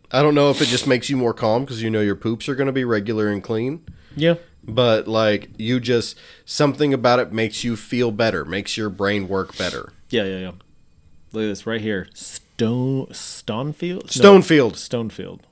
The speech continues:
Speaker 2: That's not how you spell stone.
Speaker 1: No?
Speaker 2: Stone. It's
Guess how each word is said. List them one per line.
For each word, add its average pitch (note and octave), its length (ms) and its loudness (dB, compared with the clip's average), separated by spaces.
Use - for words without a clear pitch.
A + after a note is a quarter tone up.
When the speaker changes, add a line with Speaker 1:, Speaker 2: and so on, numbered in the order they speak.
Speaker 2:
That's - 180 -16
not F3 120 -6
how E3 60 -6
you D3+ 60 -8
spell G2+ 180 -14
stone. - 240 -10
Speaker 1:
No? F#3 60 -10
Speaker 2:
Stone. E2+ 520 -16
It's A#2+ 200 -12